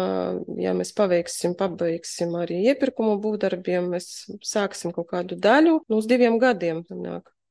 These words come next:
Divdesmit ceturtais, divdesmit piektais, jo lielākā daļa aizies jau divdesmit piektajā gadā, tā būvdarbu sezona, droši vien tā.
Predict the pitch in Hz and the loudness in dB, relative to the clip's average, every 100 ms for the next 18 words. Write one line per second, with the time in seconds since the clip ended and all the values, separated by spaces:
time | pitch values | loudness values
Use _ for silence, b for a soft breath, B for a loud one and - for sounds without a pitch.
0 | _ _ - 185 180 202 196 240 240 233 | _ _ -6 -6 -4 -2 2 2 0 -2
1 | 208 202 202 214 208 202 170 - 170 - | -2 0 -4 -4 -2 0 -2 -4 -8 -4
2 | 180 214 190 - 190 208 220 196 196 202 | 0 0 -2 -4 -2 2 2 2 0 0
3 | 202 - 180 185 185 - 190 190 - - | -2 -2 -4 -2 -4 -6 -6 -6 -6 -10
4 | 190 190 175 170 - - 180 175 170 165 | -6 -4 -4 -6 -8 -8 -4 -2 -2 -4
5 | 180 175 - - 175 175 170 175 - - | -4 -8 -4 0 2 2 2 0 -2 -8
6 | - 196 180 180 180 | -8 -4 -4 -4 -6